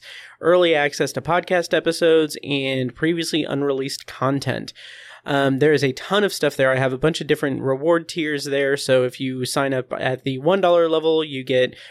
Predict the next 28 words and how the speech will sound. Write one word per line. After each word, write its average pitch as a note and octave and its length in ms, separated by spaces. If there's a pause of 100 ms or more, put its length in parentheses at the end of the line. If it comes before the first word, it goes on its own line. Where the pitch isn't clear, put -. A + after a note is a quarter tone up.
(100)
early D3 320
access C3 420
to B2 100
content C3+ 640
plus C3 580 (460)
B-roll C3+ 480
episodes, B2+ 560
which B2+ 140
is A#2+ 120
just B2+ 240
me C3 240
and B2 240
my B2 340 (120)
co-hosts E3 560
and C3 140
friends C#3 340
kind C3+ 160
of B2+ 100
farting C3+ 300
around B2+ 480
and B2+ 400 (920)
discussing D#3+ 460
a, D3 160 (480)
a, D#3+ 160
a D3 340
variety D#3 540
of C3 80
topics. C3+ 480